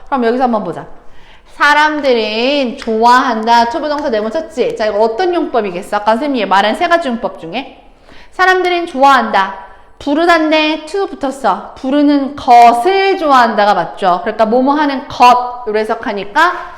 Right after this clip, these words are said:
to 부정사의 명사적인 용법이죠. 사람들은 부르는 것을 좋아합니다.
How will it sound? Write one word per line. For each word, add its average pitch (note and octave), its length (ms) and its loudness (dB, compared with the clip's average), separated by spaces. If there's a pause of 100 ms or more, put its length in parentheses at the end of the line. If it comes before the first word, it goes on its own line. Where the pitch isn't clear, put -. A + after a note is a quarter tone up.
(300)
to D#4 340 -4
부정사의 A#3 1120 -2
명사적인 D4+ 880 -4
용법이죠. D4 560 -10 (1900)
사람들은 E4+ 680 0
부르는 E4 380 -2
것을 F4+ 240 -2
좋아합니다. B3 960 0